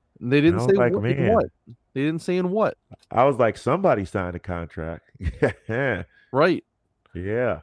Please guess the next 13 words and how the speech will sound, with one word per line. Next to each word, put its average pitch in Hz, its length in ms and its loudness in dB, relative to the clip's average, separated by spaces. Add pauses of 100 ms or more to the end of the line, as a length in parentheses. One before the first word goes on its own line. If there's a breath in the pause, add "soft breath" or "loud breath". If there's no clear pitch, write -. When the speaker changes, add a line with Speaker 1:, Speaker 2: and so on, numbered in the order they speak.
(120)
Speaker 1:
But, 147 140 6
I 143 40 6
mean, 143 280 0
let's, 165 320 -2
let's 123 340 -2
say 135 400 -2
he 135 240 -8
pops - 460 -2
up 123 200 -2
in 117 120 -4
Guardians. 110 840 0
I 101 60 -12
mean, 104 600 -8